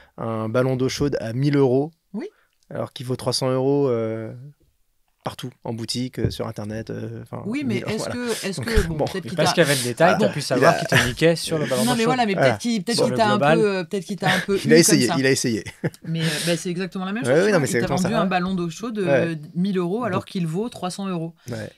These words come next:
Speaker 2: Et alors qu'il aurait pu te le vendre trois cents euros et te dire, bah, il y a sept cents balles, euh, que j'ai passé en
Speaker 1: Ouais.
Speaker 2: temps passé
Speaker 1: Parce
Speaker 2: à
Speaker 1: que
Speaker 2: aller le chercher, euh.
Speaker 1: je donnais cet exemple parce que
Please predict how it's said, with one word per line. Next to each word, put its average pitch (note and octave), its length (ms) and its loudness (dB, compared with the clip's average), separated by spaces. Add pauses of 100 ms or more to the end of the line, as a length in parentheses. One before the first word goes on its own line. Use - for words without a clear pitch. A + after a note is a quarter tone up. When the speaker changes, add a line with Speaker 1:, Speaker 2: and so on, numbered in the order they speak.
Speaker 2:
Et D3+ 180 -6
alors D3 240 -6
qu'il - 160 -10
aurait E3+ 180 -4
pu F3+ 140 -10
te F3 80 -8
le E3+ 120 -4
vendre E3+ 340 -6
trois F3 240 -8
cents F3 160 -8
euros E3 300 -4
et G#3 80 -6
te E3 100 -10
dire, F3 260 -8
bah, E3 200 -8
il D3 60 -10
y D3+ 40 -10
a D3+ 80 -8
sept F3+ 220 -10
cents F3 160 -8
balles, F#3+ 220 -2
euh, D#3+ 280 -8
que E3 160 -10
j'ai D3+ 140 -10
passé D3+ 260 -10
en G3 100 -6
Speaker 1:
Ouais. D#3+ 40 -6
Speaker 2:
temps - 160 -4
passé D3 220 -10
Speaker 1:
Parce B2+ 100 2
Speaker 2:
à - 60 -4
Speaker 1:
que - 20 -6
Speaker 2:
aller D3+ 100 -6
le D#3 60 -10
chercher, E3+ 580 -8
euh. D3 160 -10
Speaker 1:
je A2+ 80 -8
donnais C3 180 2
cet A#2+ 160 -2
exemple B2 220 2
parce B2+ 140 -4
que B2+ 120 -2